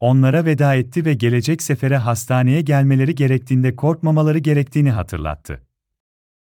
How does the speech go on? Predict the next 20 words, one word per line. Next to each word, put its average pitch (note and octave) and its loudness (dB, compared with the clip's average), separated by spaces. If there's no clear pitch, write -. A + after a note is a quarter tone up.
Koray D#3+ 2
ve D#3+ 0
arkadaşları, A#2+ -2
hastaneden B2+ 0
ayrıldıklarında, A#2+ -2
çok E3+ -2
daha D3+ 0
cesur D3 -2
ve E3 -2
özgüvenliydiler. A2 -4
Doktorlardan C3 2
korkmamayı C#3 2
ve B2+ 0
sağlıklı A#2+ -2
olmaları D3 0
için C#3 0
iğne A#2+ 0
olmanın E3 2
önemini D3+ 2
öğrenmişlerdi. D#2 -6